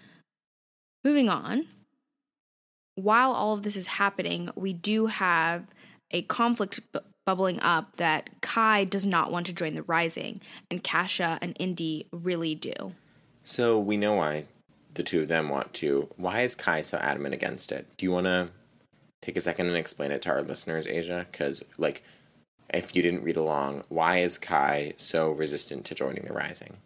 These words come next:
Speaker 1: So I will explain this, but to be honest, I am gonna have a little bit of a bias because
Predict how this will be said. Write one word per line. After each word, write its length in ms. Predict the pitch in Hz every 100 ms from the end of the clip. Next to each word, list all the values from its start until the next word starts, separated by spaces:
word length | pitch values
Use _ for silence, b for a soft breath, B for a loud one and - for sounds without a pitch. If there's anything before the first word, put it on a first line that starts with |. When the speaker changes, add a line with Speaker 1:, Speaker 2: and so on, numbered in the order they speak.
| _ B B B B B
Speaker 1:
So 200 | - 208
I 100 | -
will 160 | 202 349
explain 380 | - - 202
this, 380 | 175 185 - - - _
but 220 | 185 165 - _ -
to 80 | 226
be 80 |
honest, 420 | 247 220 214 208 - -
I 240 | 208 202 -
am 140 | 202
gonna 100 | 233
have 80 | 240
a 60 |
little 180 | 196 196
bit 80 | 226
of 80 | 233
a 40 |
bias 380 | 208 202 214 233
because 340 | - 208 208